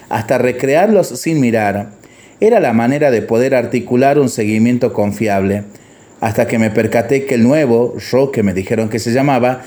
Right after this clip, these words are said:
sería una persona calma. Alguien le había pintado con tonos cálidos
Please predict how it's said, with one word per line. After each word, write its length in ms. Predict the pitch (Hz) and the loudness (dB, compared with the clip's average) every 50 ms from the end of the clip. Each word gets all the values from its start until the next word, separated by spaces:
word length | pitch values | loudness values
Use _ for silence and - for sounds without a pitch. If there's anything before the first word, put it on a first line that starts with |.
| - - - - | -20 -20 -18 -14
sería 340 | - - 165 170 196 208 226 | -6 -2 0 2 4 4 4
una 220 | 220 202 151 - | 2 2 0 0
persona 460 | 123 113 110 - 147 143 131 123 131 | -2 -2 -2 -2 -2 -2 -4 -4 -4
calma. 600 | - 139 127 120 107 101 95 98 95 95 98 - - - - - - - - - - | -4 -2 -2 0 0 0 0 -2 -2 -4 -8 -10 -14 -20 -20 -20 -20 -20 -20 -14 -6
Alguien 340 | - 131 156 175 175 202 196 | -2 0 0 2 2 2 2
le 80 | 180 151 | 4 4
había 280 | 139 143 156 151 147 | 4 2 2 2 0
pintado 500 | 143 135 131 127 123 165 160 156 160 156 | 0 0 0 0 2 0 2 2 2 0
con 180 | - 147 123 117 | 0 0 0 2
tonos 300 | 143 143 143 143 139 - | 2 0 0 -2 -4 -2
cálidos 720 | - 160 156 165 156 156 156 151 151 151 - - - | -2 0 0 2 2 2 2 2 0 -2 -6 -12 -14